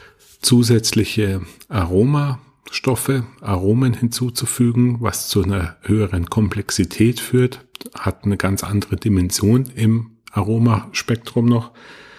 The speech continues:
Der Wein ist trocken, kommt aber durch den, ähm, durch die, obwohl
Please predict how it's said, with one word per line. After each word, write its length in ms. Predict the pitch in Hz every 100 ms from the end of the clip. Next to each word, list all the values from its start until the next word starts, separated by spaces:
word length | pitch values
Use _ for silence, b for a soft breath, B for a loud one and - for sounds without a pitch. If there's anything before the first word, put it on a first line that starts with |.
| B B B -
Der 100 | 92
Wein 240 | 92 92
ist 340 | 92 82 - - _ -
trocken, 500 | - - 156 156 127 - _ _ -
kommt 500 | - 98 101 - - _
aber 280 | - 95 95
durch 300 | 92 101 92
den, 300 | - 90 87 - _ B B B B B B B _ _ _
ähm, 760 | 98 92 90 87 90 92 90 76 b b b b b b _ _ - -
durch 180 | - 101
die, 300 | - 101 85 98
obwohl 520 | 107 104 110 101 110